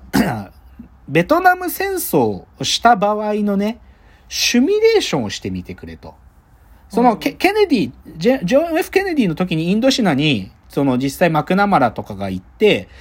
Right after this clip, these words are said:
Speaker 1: ベトナムで戦争したらどうなるかってことも見てきたから、そ-、
Speaker 2: うん。
Speaker 1: それをシミュレーションしてまとめてくれっていう、そういう文書を作らせたのよ。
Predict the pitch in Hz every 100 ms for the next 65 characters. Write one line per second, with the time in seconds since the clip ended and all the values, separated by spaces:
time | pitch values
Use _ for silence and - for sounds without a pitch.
0 | - - - 160 202 214 214 220 233 -
1 | 208 202 220 214 - 208 185 226 214 151
2 | 135 175 - 143 135 131 123 127 202 240
3 | 185 - 90 - 104 160 110 80 _ -
4 | - - - - 190 269 - 269 330 381
5 | 240 - 214 262 339 320 190 - 107 120
6 | - 240 254 254 247 - 233 233 - -
7 | 202 113 - 302 349 339 302 302 277 123
8 | - - 120 110 90 87 80 71